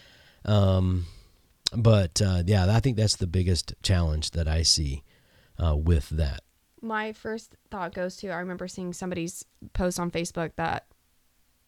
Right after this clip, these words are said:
Speaker 2: like, everybody was doing the F, like, Financial Peace University, and she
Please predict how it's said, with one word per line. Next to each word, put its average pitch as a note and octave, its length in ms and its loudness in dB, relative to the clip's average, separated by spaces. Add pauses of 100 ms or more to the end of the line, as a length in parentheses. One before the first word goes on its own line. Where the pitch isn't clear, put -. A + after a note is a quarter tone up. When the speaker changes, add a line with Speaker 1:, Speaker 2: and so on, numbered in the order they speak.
(120)
Speaker 2:
like, F#3+ 160 -4
everybody F#3+ 420 0
was F3+ 220 -2
doing F3 380 2
the E3 120 2
F, - 340 -4
like, F#3 200 0
Financial F3 360 0
Peace F3+ 240 0
University, F#3+ 720 2 (600)
and F3+ 380 4
she F3 720 2